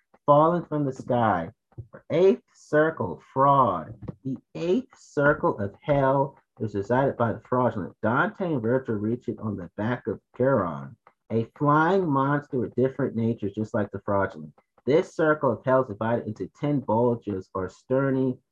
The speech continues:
or stony ditches with bridges between them. In Bolgia one, Dante sees panders and seducer. Bolgia two, he finds flatterers. After crossing the bridge to Bolgia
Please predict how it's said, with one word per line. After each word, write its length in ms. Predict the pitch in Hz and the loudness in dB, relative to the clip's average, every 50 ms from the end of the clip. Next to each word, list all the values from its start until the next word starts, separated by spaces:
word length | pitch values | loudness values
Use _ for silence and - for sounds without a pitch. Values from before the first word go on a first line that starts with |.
| _ _ _ _ _ _ - - | _ _ _ _ _ _ -4 0
or 120 | 104 107 | 2 2
stony 680 | 107 - - _ 151 156 165 165 160 151 143 127 107 - _ | 2 0 -2 _ 4 4 6 6 4 2 2 0 -4 -4 _
ditches 380 | 143 147 147 143 - 127 117 - | 0 0 0 0 -2 -6 -4 -4
with 180 | 110 - - _ | -6 -6 -2 _
bridges 280 | 123 127 135 131 113 | 0 2 2 0 -6
between 400 | - - - - 139 139 135 117 | -12 -16 -12 -6 -4 -2 -2 -2
them. 160 | 95 87 - - _ _ _ _ _ | -2 -4 -8 -14 _ _ _ _ _
In 100 | - 107 | -6 -4
Bolgia 540 | 101 107 120 147 180 185 - - 156 143 117 | 0 2 2 4 2 2 0 -2 -2 -2 0
one, 420 | 104 113 131 131 120 117 101 92 - - | 0 0 0 0 0 0 -2 -6 -4 -4
Dante 340 | 113 120 135 143 143 147 131 | -2 -2 -2 -2 -4 -4 -6
sees 280 | - - 113 107 - - _ | -4 -6 -6 -6 -8 -8 _
panders 480 | 127 123 127 127 113 107 101 104 104 101 | -4 -2 -2 -2 -2 -2 -4 -4 -4 -6
and 100 | 98 104 | -8 -8
seducer. 720 | - 95 95 104 110 110 113 110 107 - - - 120 - _ _ _ _ _ _ _ _ | -8 -10 -8 -6 -4 -4 -4 -4 -6 -10 -16 -20 -20 -20 _ _ _ _ _ _ _ _
Bolgia 380 | 120 123 143 156 156 143 117 - | 0 2 2 2 2 -2 -4 -4
two, 160 | 156 135 131 | -2 -2 -2
he 140 | 127 107 101 - | -2 -4 -6 -4
finds 340 | 123 123 123 127 120 117 - | -4 -2 -2 -2 -2 -4 -6
flatterers. 760 | - 107 117 117 120 123 120 107 95 90 82 82 78 - - _ _ _ _ _ _ _ _ _ | -6 -4 -2 0 0 0 -2 -2 -4 -4 -6 -8 -12 -14 -18 _ _ _ _ _ _ _ _ _
After 320 | 107 113 120 120 - 113 107 | -4 -4 -4 -4 -6 -8 -10
crossing 500 | - - 143 143 147 151 147 - 165 135 | -6 -4 0 0 2 0 0 -2 -4 -4
the 80 | 113 | -4
bridge 300 | 107 - 104 113 123 123 - | -4 -4 -4 -2 -2 -4 -4
to 100 | - 104 | -6 -8
Bolgia 500 | 90 - 95 107 117 110 - 104 98 - | -8 -4 -4 -4 -4 -4 -4 -6 -8 -8